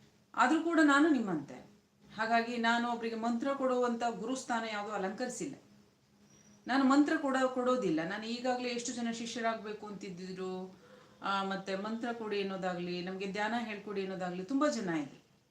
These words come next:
ನಾನು ಯಾರನ್ನು ಕೂಡ ಯಾವ್ದು ಶಿಷ್ಯರನ್ನಾಗಿ ಸ್ವೀಕರಿಸಿಲ್ಲ. ಅದಕ್ಕೆ ಕಾರಣ ಕರ್ಮಫಲ. ಒಂದು ಗುರು ಆದ್ಮೇಲೆ ಅವನನ್ನು ಉದ್ಧಾರ ಮಾಡ್ಲೇಬೇಕು. ನೀವು ನನ್ ಮಾತೇನ್ ಕೇಳ್ಕೊಂಡೇ ನಡೀತೀರಾ? ಯಾವಾಗ ಬೇಕಾದ್ರೂ ನೀವು ಬದಲಾಗ್ಬೋದು. ಭಗವಂತನೇ ನಮಗ್ ಫ್ರೀ ವಿಲ್ ಕೊಟ್ಟಿದ್ದಾನೆ.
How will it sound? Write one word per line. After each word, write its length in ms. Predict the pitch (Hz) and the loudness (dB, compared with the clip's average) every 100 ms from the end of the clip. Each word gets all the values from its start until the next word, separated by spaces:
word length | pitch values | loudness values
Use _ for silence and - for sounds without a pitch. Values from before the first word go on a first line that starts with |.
| _ _ _ - | _ _ _ -6
ನಾನು 180 | 247 254 | 0 4
ಯಾರನ್ನು 320 | 247 285 294 | 6 6 4
ಕೂಡ 180 | 285 254 | 4 2
ಯಾವ್ದು 280 | 240 247 | 2 0
ಶಿಷ್ಯರನ್ನಾಗಿ 760 | 262 233 - 233 226 220 202 247 | -4 -6 -8 -4 -4 -4 -6 -6
ಸ್ವೀಕರಿಸಿಲ್ಲ. 600 | - 226 175 - 151 131 - _ - | -6 -8 -6 -8 -10 -12 -18 _ -14
ಅದಕ್ಕೆ 200 | 202 247 | -10 -6
ಕಾರಣ 340 | 254 262 262 277 | 2 4 4 2
ಕರ್ಮಫಲ. 600 | 233 202 226 - 160 131 - - _ _ _ - - | -2 -4 -4 -6 -10 -14 -16 -20 _ _ _ -18 -6
ಒಂದು 140 | 233 | -4
ಗುರು 240 | - 277 294 | 0 4 6
ಆದ್ಮೇಲೆ 400 | 277 247 254 254 | 6 4 0 0
ಅವನನ್ನು 300 | 247 240 226 | 0 -2 -2
ಉದ್ಧಾರ 260 | 196 240 233 | 4 4 4
ಮಾಡ್ಲೇಬೇಕು. 680 | 220 202 220 220 165 - - _ - | 0 -2 -4 -2 -4 -6 -20 _ -10
ನೀವು 180 | 226 | -4
ನನ್ 240 | 233 233 247 | 0 0 0
ಮಾತೇನ್ 360 | 262 269 233 | -2 -2 -4
ಕೇಳ್ಕೊಂಡೇ 420 | 247 240 247 247 262 | -4 -6 -4 -2 0
ನಡೀತೀರಾ? 760 | 233 190 185 156 190 - - _ _ - - | 0 -2 -4 -4 -4 -4 -8 _ _ -16 -2
ಯಾವಾಗ 340 | 311 349 311 | 2 4 2
ಬೇಕಾದ್ರೂ 380 | 247 240 208 226 | 0 -2 -2 0
ನೀವು 180 | 254 190 | -2 -2
ಬದಲಾಗ್ಬೋದು. 560 | 165 143 139 139 143 | -4 -4 -8 -10 -8
ಭಗವಂತನೇ 560 | 160 180 247 269 294 294 | -4 -2 0 2 2 4
ನಮಗ್ 260 | 277 269 - | 2 0 -4
ಫ್ರೀ 160 | 247 | -6
ವಿಲ್ 240 | 226 208 185 | -6 -8 -8
ಕೊಟ್ಟಿದ್ದಾನೆ. 480 | 170 - - - | -8 -10 -14 -16